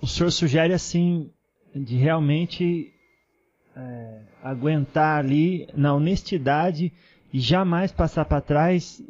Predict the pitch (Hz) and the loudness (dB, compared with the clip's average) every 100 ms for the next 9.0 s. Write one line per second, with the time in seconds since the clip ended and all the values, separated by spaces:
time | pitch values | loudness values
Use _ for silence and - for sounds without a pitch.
0 | - _ - 135 139 147 156 160 - 165 | -20 _ -2 2 4 4 2 0 -2 -6
1 | 160 151 - 156 151 156 151 135 - _ | -2 -4 -2 0 2 2 2 0 -4 _
2 | _ _ _ _ _ - 127 127 147 - | _ _ _ _ _ -8 0 4 4 2
3 | 180 175 202 175 180 226 - 165 - 135 | -2 2 4 4 4 2 0 -2 0 0
4 | 120 - 117 - 135 135 131 131 127 - | 2 0 0 0 2 4 4 2 0 -2
5 | 143 - 143 139 131 - 160 214 - 185 | -4 -4 -6 -6 -6 0 2 2 -2 -6
6 | - - - 180 190 170 170 131 156 196 | -4 -4 0 0 2 2 0 2 2 2
7 | 226 156 139 - 135 - 131 123 120 - | 0 0 -2 0 -2 0 0 0 -2 -4
8 | 110 107 104 95 - 123 147 147 113 | -6 -4 -2 -4 -8 -2 0 2 0